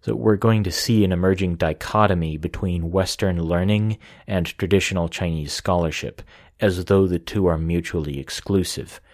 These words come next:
So, uh, one of the things you see in modern China is, is an, is an effort to synthesize.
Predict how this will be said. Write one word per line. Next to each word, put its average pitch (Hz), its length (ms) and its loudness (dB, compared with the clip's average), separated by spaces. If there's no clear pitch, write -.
So, 71 420 -2
uh, 82 140 -4
one 110 220 4
of 104 120 4
the 98 80 0
things 90 280 -2
you 85 80 -2
see 90 200 -4
in 80 100 -2
modern 73 320 -4
China 92 400 2
is, 82 440 -4
is 85 360 -2
an, 80 320 -2
is 101 100 -2
an 90 140 0
effort 85 380 -2
to 78 320 -4
synthesize. - 1200 -4